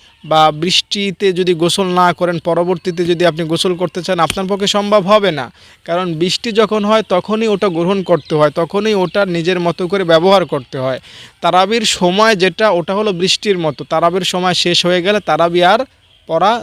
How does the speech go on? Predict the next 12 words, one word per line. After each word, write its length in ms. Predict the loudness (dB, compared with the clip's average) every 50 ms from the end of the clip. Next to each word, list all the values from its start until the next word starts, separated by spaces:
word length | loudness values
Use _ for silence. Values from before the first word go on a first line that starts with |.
| -8 -2
যায় 280 | 2 4 4 4 4 0
না, 160 | -2 -8 -14 _ _ _ _ _ _ _
এই 100 | -12 -12 -12 -12 _
বিষয়টা 440 | -8 -4 -4 -2 -2 -2 -2 -2 -2
মাথায় 380 | -2 -2 -2 -2 0 0 2 2
রাখবেন। 360 | 2 0 -2 -6 -8 -8 -10 -10 _ _ _ _ _ _ _ _ _ _ _ _ _ _ -20 _ _ _
আর 280 | 2 4 4 4 4 2 -2 -10 _ _ _ _ _ _ _ _ _ -2
রমজান 360 | -2 -2 -2 0 -2 -2 -2
মাসে 420 | 0 -2 0 0 2 0 0 0 -2 -6 -14 _ -20 _ _ _
প্রত্যেকটা 560 | -6 -6 -6 -6 _ -4 -4 -4 -2 -4 -2
দিন 200 | -2 -2 -2 -2
তাহাজ্জুদ 520 | -4 -4 -4 -2 0 -2 -2 0 -2 -4